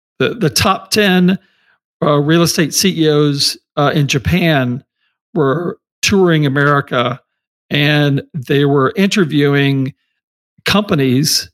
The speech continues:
in each major city, uh, and they were choosing two companies to interview their business models. And this is, uh, Yamura Real Estate in,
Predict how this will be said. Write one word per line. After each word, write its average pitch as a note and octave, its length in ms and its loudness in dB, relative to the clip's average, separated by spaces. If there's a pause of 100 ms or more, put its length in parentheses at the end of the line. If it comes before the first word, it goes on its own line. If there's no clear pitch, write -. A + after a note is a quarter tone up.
(140)
in D#3 100 0
each F3+ 360 0
major D#3 280 2
city, D#3 720 0 (720)
uh, D3 260 2
and D#3 120 0
they D#3 40 4
were D3 80 2
choosing E3 360 0
two A#3 180 0
companies D#3+ 480 0
to - 100 -4
interview D#3 360 2
their C#3 140 0
business D#3+ 340 -2
models. C3 480 -4 (580)
And D#3+ 160 0
this F3+ 160 0
is, D3 400 0 (200)
uh, C#3 240 -2
Yamura D#3+ 760 2
Real D3 180 2
Estate C#3+ 580 0 (140)
in, C#3+ 460 0